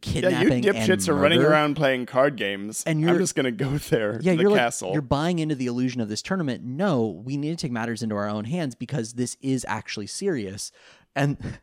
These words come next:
Speaker 2: <laughs> and then Yugi's just like, "Oh, no, I know exactly how he did that. It's magic bullshit." <laughs> Well, fuck.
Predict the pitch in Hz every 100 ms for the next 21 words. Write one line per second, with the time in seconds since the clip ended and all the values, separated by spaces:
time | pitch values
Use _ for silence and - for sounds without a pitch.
0 | - _ _ 311 330 - 175 165 160 180
1 | 180 202 240 208 196 220 208 180 160 -
2 | _ _ - 294 185 - _ _ _ 165
3 | 208 254 339 160 165 330 175 127 113 110
4 | 107 101 - - - 156 269 269 117 120
5 | 110 - - - - - - 156 - -
6 | - - - - - - - _ - -
7 | - 104 - - - - - -